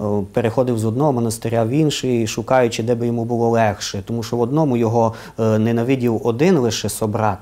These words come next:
а всі його любили. Він думав: «Ну, піду я в інше місце», він прийшов в інше місце, там уже двоє собратів його, ну, недолюблювали. Він пішов в третій монастир, там вже виявилося десять чоловік.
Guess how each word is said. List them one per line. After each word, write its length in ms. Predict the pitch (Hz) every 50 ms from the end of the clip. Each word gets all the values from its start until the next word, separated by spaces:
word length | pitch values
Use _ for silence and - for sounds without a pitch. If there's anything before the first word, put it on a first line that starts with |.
| -
а 80 | - 104
всі 200 | 98 - - 147
його 200 | 135 117 117 113
любили. 480 | 113 110 104 98 98 95 90 92 95 - - - - -
Він 120 | 117 120 117
думав: 240 | 120 123 120 117
«Ну, 100 | 151 175
піду 240 | 165 - 131 131 135
я 80 | 127 120
в 40 | 123
інше 280 | 143 147 139 - 123
місце», 360 | 120 123 123 113 120 - 113
він 140 | 113 117 113
прийшов 380 | 110 - - 107 - - 117 113
в 40 | 120
інше 300 | 135 156 151 - - 135
місце, 420 | 127 123 123 120 - - 113 110 - - - - - -
там 140 | 131 139
уже 140 | 147 147 160
двоє 460 | 139 117 113 117 113 113 110 110 104 104 - - - - 113 - -
собратів 580 | - - - 113 110 120 139 156 156 - 110 104
його, 420 | 104 101 101 117 131 131 127 117
ну, 140 | 110 127 131
недолюблювали. 640 | 123 131 127 127 127 113 107 110 107 98 110 107 104 104 101 101 101 101 - - - -
Він 120 | 131 139 139
пішов 280 | - - - 156 151
в 60 | 147
третій 360 | - - 135 143 139 - 131 127
монастир, 380 | 127 123 120 120 - 123 107
там 140 | 110 120 131
вже 100 | 135 131
виявилося 500 | 131 147 151 151 143 139 143 135 - 143
десять 440 | 120 113 123 127 131 - - 123 120
чоловік. 560 | - - 120 120 120 117 120 120 117 113 117